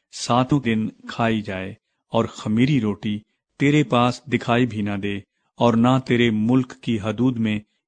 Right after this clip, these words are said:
कहीं कुछ खमीर नजर आए। और तू उस रोज अपने बेटे को ये बताना कि इस दिन को मैं उस काम के सबब से मानता हूं, जो खुदावंद ने मेरे लिए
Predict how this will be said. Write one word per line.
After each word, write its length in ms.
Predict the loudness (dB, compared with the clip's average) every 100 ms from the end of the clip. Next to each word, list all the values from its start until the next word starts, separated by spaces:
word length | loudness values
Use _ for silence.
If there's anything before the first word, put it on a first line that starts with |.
| -2
कहीं 280 | 2 4 2
कुछ 420 | 2 -2 -2 -4 -10 -20
खमीर 600 | -4 0 2 2 2 -4 _ _ -2
नजर 320 | -2 0 -2
आए। 260 | -4 -8 -12 _ _ _ _ _ _
और 120 | 2
तू 300 | 4 2 4
उस 220 | 2 2
रोज 280 | 4 4 4
अपने 280 | 0 0 -2
बेटे 360 | 0 -2 -2 -2
को 140 | -2
ये 200 | -2 -2
बताना 500 | -2 -4 -4 -2 -4 -10 _ -4
कि 80 | -4
इस 380 | 0 0 0
दिन 340 | -6 2 4 4
को 320 | -2 -10 -12 _ _ _ _
मैं 380 | -2 2 2 0 -4 -4
उस 180 | -2 -4 -4
काम 260 | 0 0
के 160 | 0 -4
सबब 380 | -4 -2 0 0
से 200 | -2 -4
मानता 440 | -2 -2 -2 0
हूं, 260 | 0 -2 -10 -14 _ _ -6
जो 260 | 0 2 0
खुदावंद 580 | -4 0 4 6 6 2
ने 120 | 0
मेरे 300 | 0 0 0
लिए 340 | 0 -2 -4